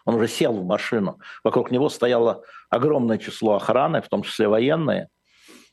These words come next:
А, значит, он известный парень. А, но он не был претендентом на выход во второй тур. У него, по-моему, четвёртое место было по опросам.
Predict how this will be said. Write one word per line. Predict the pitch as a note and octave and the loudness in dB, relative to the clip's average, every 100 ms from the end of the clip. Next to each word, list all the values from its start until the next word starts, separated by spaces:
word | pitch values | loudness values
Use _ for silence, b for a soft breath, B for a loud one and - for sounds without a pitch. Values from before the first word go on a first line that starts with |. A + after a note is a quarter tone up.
| _ | _
А, | F#2+ G2 G2 G2 F#2+ | -4 0 2 2 2
значит, | F#2+ G2 - G#2 - | 0 -2 -2 -4 0
он | B2 A#2+ | 0 2
известный | A#2 A#2+ A#2 - F#2 E2 - | 0 0 -2 -4 -10 -12 -4
парень. | A2+ A2 D#3 A3 - _ B B B B - | 0 2 0 -4 -10 _ B B B B -4
А, | G#2+ G#2 G#2 G#2 G#2+ G#2 G2+ G2+ G#2 G2+ G2+ G#2 - F#2+ G#2 | 0 2 2 2 2 2 0 0 0 0 -2 -2 -2 -4 -2
но | A#2 C3+ D#3+ | 0 2 0
он | C#3+ C3+ C3+ | 0 0 0
не | C#3+ | 0
был | B2+ A2 | 0 -2
претендентом | G#2+ - A#2+ A#2 B2 G2+ G#2+ | -4 -2 0 0 0 0 0
на | A2 | 2
выход | A2 G2+ F#2+ | 0 -2 -2
во | G#2 | -2
второй | - G#2+ A2+ | 0 0 0
тур. | A2+ D3+ | 0 0
У | A#2+ | 2
него, | A2+ | 0
по-моему, | G#2 G#2+ G2+ | 0 -2 -2
четвёртое | - A#2 G#2 - | -2 0 0 0
место | G#2+ F#2+ - | 0 -2 -4
было | F2 D#2 | -4 -4
по | D#2+ G#2 | 0 -2
опросам. | - E3 F#3+ C#3 | 0 -2 -2 -6